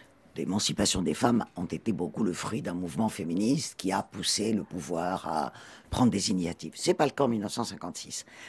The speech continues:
Mais tout de même... Certes, c'est l'œuvre d'un homme, mais c'est l'œuvre aussi d'une génération de jeunes cadres, dont fait partie Ravi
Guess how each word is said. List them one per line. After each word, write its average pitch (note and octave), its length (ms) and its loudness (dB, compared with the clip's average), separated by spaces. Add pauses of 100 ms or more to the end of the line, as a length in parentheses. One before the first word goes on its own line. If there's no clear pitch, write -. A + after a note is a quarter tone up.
Mais G3 140 6
tout F#3+ 160 4
de G3 60 6
même... A#2 320 2 (400)
Certes, - 360 4
c'est A2 160 2
l'œuvre F2 280 -4
d'un F#2 180 -2
homme, A3+ 300 -2 (280)
mais A2+ 100 2
c'est B2 200 4
l'œuvre G#2+ 260 2
aussi - 520 0 (300)
d'une C#3+ 200 2
génération - 580 2 (1300)
de B2+ 160 0
jeunes A2+ 460 4 (180)
cadres, - 540 2 (400)
dont A#3 260 12
fait F#3+ 160 2
partie - 380 2
Ravi G#2 220 0